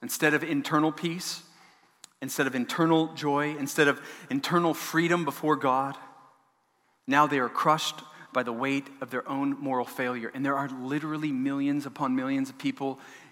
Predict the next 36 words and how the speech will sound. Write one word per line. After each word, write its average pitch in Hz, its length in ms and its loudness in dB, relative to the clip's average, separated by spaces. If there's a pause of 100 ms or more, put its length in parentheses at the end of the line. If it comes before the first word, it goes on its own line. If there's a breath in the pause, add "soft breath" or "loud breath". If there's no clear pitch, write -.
(240 loud breath)
in 139 100 2
our 151 160 6
world, 135 480 2
and 120 140 -4
maybe 127 180 -4
some 131 300 -6
here 131 340 -2
this 123 180 -6
morning, 123 400 -2 (240 loud breath)
who 131 180 -4
are 123 100 0
crushed - 600 -6
by 127 120 0
the 120 100 -6
weight 120 340 -4
of 123 120 -10
their 120 200 -4
own 135 440 0
moral 120 640 -2
failure. 107 560 -10 (1080)
Their 127 200 -2
inner 156 200 4
world 135 380 0
is 120 160 -6
now 127 380 -2 (160)
disordered. 120 580 -6 (1800)
And 127 140 -2
lastly, 131 480 2
sin 135 400 0
leads 135 220 0
to 135 100 -6
a 120 40 -4
broken 123 360 -4
relationship 117 600 -6
with 101 140 -14
creation. 92 640 -10